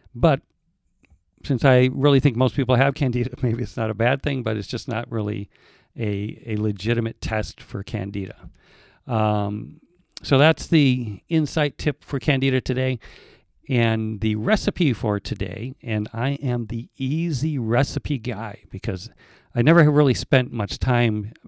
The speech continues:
creating recipes. All the recipes that we have, we have over a hundred fifty recipes in the Everything Candida diet book, which you can get on Amazon. You can get it on our website. Um, so for those of you who like recipes, like the variety, you can go that way.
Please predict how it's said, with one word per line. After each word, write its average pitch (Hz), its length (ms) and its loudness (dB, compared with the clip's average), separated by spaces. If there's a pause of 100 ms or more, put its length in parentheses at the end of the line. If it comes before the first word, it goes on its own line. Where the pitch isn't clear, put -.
(260)
creating 139 380 6
recipes. 104 460 -4
All 135 140 6
the 143 60 2
recipes 131 540 0
that 120 140 -4
we 113 140 2
have, 110 420 2
we 107 120 0
have 110 140 0
over 104 220 2
a 101 40 2
hundred 120 300 0
fifty - 240 -4
recipes 110 640 -2 (520)
in 117 200 2
the 107 200 2
Everything 120 400 0
Candida 107 500 0
diet 113 400 2
book, 139 260 0
which 110 160 -2
you 104 60 -4
can 101 120 -10
get 98 140 -2
on 95 140 -4
Amazon. 123 600 -2
You 101 60 -4
can 98 100 -8
get 98 120 -4
it 101 120 -4
on 98 140 -6
our 90 100 -6
website. 127 580 -2 (600)
Um, 98 480 0
so 113 220 0
for 117 120 0
those 127 260 8
of 127 60 2
you 123 180 4
who 107 100 0
like 117 300 4
recipes, 123 680 -2
like 120 280 -4
the 113 80 -4
variety, 117 640 0
you 110 100 -10
can - 120 -10
go 98 120 -4
that - 180 -8
way. - 180 -14